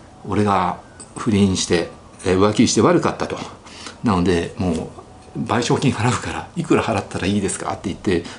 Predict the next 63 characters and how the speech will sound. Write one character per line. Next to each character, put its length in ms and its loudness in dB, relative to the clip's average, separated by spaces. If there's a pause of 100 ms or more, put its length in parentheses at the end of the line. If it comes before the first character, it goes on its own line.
向 120 6
こ 160 2
う 40 6
の 100 2
要 160 4
求 200 2
す 140 0
る 80 4
金 160 0
額 220 -2
を 80 0
出 140 -4
し 100 -8
て、 160 6
示 180 2
談 180 2
に 120 0
し 80 -4
て、 260 4 (220)
お 80 -4
互 260 2
い 40 8
に 60 8
暴 120 0
露 220 4
し 80 -4
な 160 2
い 40 6
っ 40 4
て 160 -2
い 40 6
う 80 4
風 160 -2
に 140 -2
ね、 160 -4 (320)
示 160 -4
談 160 2
書 120 2
に 100 2
ま 100 0
と 100 -2
め 100 2
て 100 0
ね、 180 2
弁 180 0
護 100 2
士 80 -4
さ 200 2
ん 160 -2 (280)
挟 200 0
ん 60 6
で 80 6
や 80 4
る 80 4
の 80 4
が 80 4
い 60 6
い 40 6
ん 60 2
だ 100 -2
け 120 -4
れ 80 -2
ど、 220 2